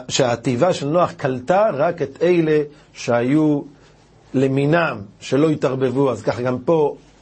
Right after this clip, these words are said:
המש-, ה-, בית המקדש יקלוט להקרבה רק צאן שלא עבר ארבעות למיניהם. נמשיך את הפסוק הבא. "מי אלה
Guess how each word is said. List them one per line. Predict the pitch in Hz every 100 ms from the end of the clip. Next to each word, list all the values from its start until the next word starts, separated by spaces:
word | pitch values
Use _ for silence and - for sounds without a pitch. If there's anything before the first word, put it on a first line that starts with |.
| _ _ -
המש-, | 127 131 123 - -
ה-, | 131 120
בית | 113 160 165
המקדש | 147 127 165 196 - - - - -
יקלוט | 110 - 170 185
להקרבה | 165 147 131 135 147 170
רק | 127 156 170 170 - _
צאן | - 175 160 147 147 - _ _ - - -
שלא | - 131 175 185
עבר | 147 147 160 151 135 135 - _ 127
ארבעות | 127 123 135 160 160 143 - - _ _ -
למיניהם. | 127 127 127 120 117 107 - - - - -
נמשיך | 131 131 - 190
את | -
הפסוק | 139 127 - 143
הבא. | 127 123 113 - _ _ _ _ - - - 160
"מי | 196 240 247
אלה | 240 233 202 180